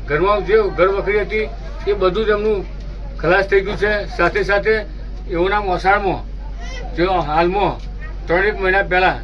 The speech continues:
જમીન વેચાણ થયેલી અને એ વેચાણના ભાગરૂપે એમની પાસે એક લાખ ને પચીસ હજાર રૂપિયા જેવું આશરે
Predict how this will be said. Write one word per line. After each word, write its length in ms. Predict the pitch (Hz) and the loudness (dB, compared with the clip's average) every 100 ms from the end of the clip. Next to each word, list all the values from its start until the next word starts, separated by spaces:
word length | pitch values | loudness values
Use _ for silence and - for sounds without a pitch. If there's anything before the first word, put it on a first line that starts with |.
| - | -2
જમીન 320 | 160 180 208 | 0 0 0
વેચાણ 360 | 196 180 190 190 | 0 0 0 0
થયેલી 380 | 170 208 202 156 - - | 2 2 2 -2 -6 -4
અને 140 | 185 185 | -4 -2
એ 200 | 196 214 | 0 2
વેચાણના 400 | 185 202 202 202 | 2 0 2 2
ભાગરૂપે 440 | 170 180 190 190 | 2 2 0 0
એમની 260 | 185 190 202 | 0 -2 -2
પાસે 220 | 190 185 | -2 0
એક 120 | 196 | -2
લાખ 200 | 202 - | 0 0
ને 80 | 214 | 0
પચીસ 380 | - 175 190 180 | -4 -4 -2 -4
હજાર 200 | 180 190 | -2 -2
રૂપિયા 220 | 170 190 | 0 -2
જેવું 280 | 170 196 160 - - - | 2 0 0 -6 -10 -6
આશરે 360 | 160 156 180 190 | -4 -2 2 2